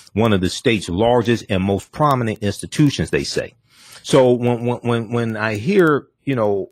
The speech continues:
white people talk about, um, African-Americans can be equally as hard, equally as successful as white people if they try harder, they skip over, just like the story yesterday we dealt with, uh, the African-American farmers, uh, their, their loan forgiveness,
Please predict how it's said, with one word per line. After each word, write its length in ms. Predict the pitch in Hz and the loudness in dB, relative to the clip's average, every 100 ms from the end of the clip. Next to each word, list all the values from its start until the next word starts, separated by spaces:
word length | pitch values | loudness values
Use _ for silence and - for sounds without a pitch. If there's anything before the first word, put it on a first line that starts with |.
| _ | _
white 220 | 113 120 | -4 -4
people 260 | - 120 95 | -8 -10 -8
talk 240 | - 107 | -4 -4
about, 400 | 85 82 95 85 - | -4 -2 -2 -4 -4
um, 340 | 90 82 80 - | -4 -4 -6 -6
African-Americans 680 | 104 - 101 104 101 90 | -8 -6 -4 -4 -6 -12
can 120 | - 90 | -14 -12
be 140 | 92 104 | -10 -10
equally 280 | 101 95 78 | -8 -8 -10
as 100 | - | -4
hard, 280 | 104 98 - | 0 0 -4
equally 480 | 95 107 101 101 92 | -10 -8 -8 -6 -8
as 100 | - | -8
successful 600 | - - - 107 - 87 | -14 -14 -4 -2 -2 -10
as 100 | 78 | -4
white 200 | 107 123 | -4 -4
people 300 | 90 - - _ - _ | -10 -12 -18 _ -20 _
if 140 | 95 | -4
they 120 | 101 | -4
try 300 | 90 - 95 | -4 -2 -2
harder, 400 | - 139 143 - - - _ _ _ _ - | 0 0 0 -2 -14 -20 _ _ _ _ 0
they 140 | 123 | 0
skip 340 | - - 233 233 | 0 0 2 2
over, 160 | 113 | 0
just 200 | 101 160 | 2 2
like 160 | 170 156 | 2 0
the 80 | 147 | -4
story 380 | - 160 156 147 | 0 2 4 4
yesterday 400 | 147 143 143 143 | 2 0 -4 -2
we 140 | 131 | -2
dealt 220 | 123 135 | 2 2
with, 300 | - 123 120 - _ _ _ _ | 2 0 0 -6 _ _ _ _
uh, 440 | 123 110 104 98 92 | -2 0 0 -4 -8
the 220 | 98 107 | -10 -8
African-American 600 | 120 - 107 113 117 101 | -10 -10 -8 -6 -6 -10
farmers, 640 | - 117 113 110 107 - - | -8 -6 -6 -6 -8 -12 -8
uh, 320 | 98 92 87 82 | -6 -4 -6 -6
their, 180 | 98 | -8
their 200 | - 95 | -6 -8
loan 220 | 92 110 107 | -6 -6 -6
forgiveness, 600 | 90 110 101 95 - | -6 -6 -4 -8 -8